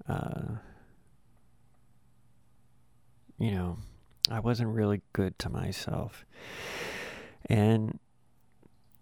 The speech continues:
<sighs> you know, I, I got, um, surgery on my neck to reduce my Adam's apple, and that felt really good, and it looks really good for me. I just want the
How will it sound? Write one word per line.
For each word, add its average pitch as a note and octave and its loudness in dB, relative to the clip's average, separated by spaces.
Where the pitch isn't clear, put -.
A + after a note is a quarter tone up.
<sighs> - -8
you C3 2
know, A#2 2
I, A#2 0
I A2+ 0
got, A2+ 0
um, G#2 0
surgery A2 4
on G#2+ 4
my G#2+ 2
neck F#2 -2
to G2+ 0
reduce G2+ -2
my G2 2
Adam's G#2 -2
apple, G#2 0
and G#2 -2
that - 0
felt - -2
really G#2 0
good, G2+ 0
and G2 -2
it G2+ 0
looks A2+ 2
really G2+ 2
good G2+ 0
for - 0
me. G2+ 0
I B2 4
just - 4
want G#2 0
the G2 0